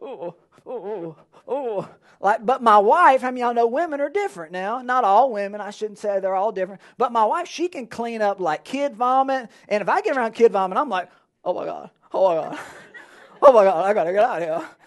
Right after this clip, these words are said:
And she's just like, "Yeah, the kids are throwing up everywhere." And I'm <laughs> like, "Dude, I'll, I'm going to my mother's. And she lives an hour and a half away. You let me know when this is past." 'Cause I can't be around, like, like, people's vomit just makes me vomit, right?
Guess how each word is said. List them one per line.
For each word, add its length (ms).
And 160
she's 300
just 180
like, 200
"Yeah, 240
the 80
kids 300
are 40
throwing 320
up 200
everywhere." 540
And 160
I'm 100
<laughs> 160
like, 280
"Dude, 180
I'll, 260
I'm 160
going 140
to 40
my 120
mother's. 600
And 160
she 140
lives 240
an 100
hour 180
and 60
a 60
half 140
away. 240
You 140
let 180
me 100
know 240
when 180
this 220
is 100
past." 600
'Cause 220
I 200
can't 340
be 180
around, 760
like, 220
like, 180
people's 340
vomit 420
just 200
makes 240
me 120
vomit, 480
right? 360